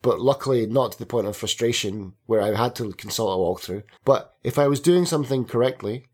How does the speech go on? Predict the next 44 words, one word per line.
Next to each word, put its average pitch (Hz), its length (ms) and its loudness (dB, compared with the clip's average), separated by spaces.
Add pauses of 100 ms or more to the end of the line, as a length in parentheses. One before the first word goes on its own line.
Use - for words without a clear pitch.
(120)
for 117 200 2
half 117 240 2
an 117 80 0
hour, 107 300 2
and 117 200 0
then 123 120 2
I 117 100 2
found, 113 460 -4
and 113 140 0
I 110 60 0
tried 120 280 0
something 110 240 -2
different 156 300 0
for 135 80 -2
another 170 220 6
half 135 220 -2
hour, 123 220 2
and 127 120 0
then 131 200 2
I 113 220 -2
gave 165 260 4
up, 147 160 2
watched 151 220 2
the 147 80 0
walkthrough, 143 500 2
and 127 80 0
then, 131 160 2
like, 123 220 2
"No, 135 120 4
no, 120 160 2
no, 110 140 2
you 110 180 2
were 120 80 4
right 113 220 2
the 98 60 -10
first - 280 -4
time," 101 240 -2
I 104 120 0
would 101 160 0
be 95 100 -4
tearing 92 300 -4
my 82 100 -6
hair 85 200 -6
out. 82 180 -10